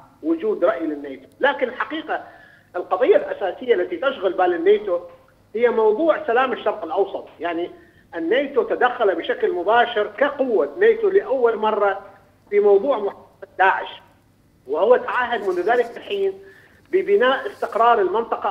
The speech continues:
أو المشاركة في بناء استقرار المنطقة عبر عمليات تمويل الجيوش، تدريبها، آه، توفير قواعد عمل، آه، لحكومات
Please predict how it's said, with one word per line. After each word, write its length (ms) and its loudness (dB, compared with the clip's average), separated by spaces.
أو 120 4
المشاركة 720 0
في 80 -8
بناء 420 0
استقرار 400 -2
المنطقة 680 -4
عبر 240 2
عمليات 640 0
تمويل 360 2
الجيوش، 540 -2
تدريبها، 840 -2
آه، 140 4
توفير 540 2
قواعد 380 2
عمل، 460 -2
آه، 260 2
لحكومات 460 -2